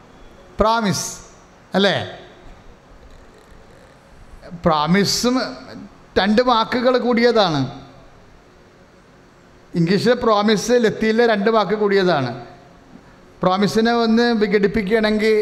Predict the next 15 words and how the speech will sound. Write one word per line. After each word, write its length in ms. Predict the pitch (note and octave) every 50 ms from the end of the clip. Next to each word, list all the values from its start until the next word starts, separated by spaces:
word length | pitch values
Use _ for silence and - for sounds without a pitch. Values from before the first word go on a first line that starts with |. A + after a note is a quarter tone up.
| G#3 G#3+ F#3+
രണ്ട് 160 | F#3+ F#3+ G#3+ A3+
ഘടകം 240 | G#3+ G3 F#3+ F#3+ F#3+ G3 F#3
കിട്ടും, 200 | F3+ E3+ D#3 C#3 C3+ C#3
pro 180 | G3 G3+ G#3 G#3+ A3 G#3+ G#3+ - - E3+ E3+
and 160 | E3+ E3 E3 D#3+ D#3+ D#3+
miss. 160 | E3 D3 - - - - - - - - - - - - - - - - - - - - - - - - - - - - - - - - - -
Pro 160 | - E3+ E3 E3 C#3 G#3 A#3 - - - - - F#3+ F#3+
and 140 | F3 F3+ A3 G3+ F#3+ F3+
miss. 160 | F3+ F3 - - - - - - - - -
Pro 120 | G3 F#3 F#3 G3+ G#3+
means 180 | A#3+ C4 B3+ - - - - - - -
foretold 580 | - A3 A#3 A3 A3+ - B3+ A#3 A3 A3 G#3 F#3 G#3 A3
എന്നതിൻ്റെ 340 | A3 G#3 G#3+ G#3+ G3+ G3 F#3+ F3
അർത്ഥം. 300 | D#3+ B2+ E3 D3+ C#3 A2+ - - - - - - - - - - - - - - - - F#3+
നേരത്തെ 260 | F#3+ F#3+ F#3+ F#3 A#3+